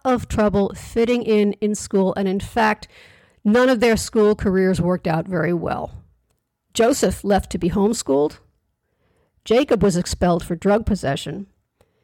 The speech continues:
And Royce was ultimately placed in something called a continuance school, which is a school for kids who are not expected to graduate on time. The other kids at Arroyo High School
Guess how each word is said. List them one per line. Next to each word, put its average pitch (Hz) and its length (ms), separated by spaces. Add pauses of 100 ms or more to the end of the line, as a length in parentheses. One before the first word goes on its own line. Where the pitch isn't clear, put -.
(360)
And 240 300
Royce 285 260
was 269 160
ultimately 233 400
placed 208 400
in 202 80
something 208 440
called 190 260
a 180 80
continuance 220 680
school, 170 680
which 240 300
is 226 140
a 214 60
school 233 420
for 208 160
kids 202 340
who 196 140
are 196 80
not 196 240
expected - 540
to 190 60
graduate 175 600
on 165 160
time. 180 400 (640)
The 240 120
other 254 200
kids - 280
at 202 80
Arroyo 190 360
High 233 200
School 226 540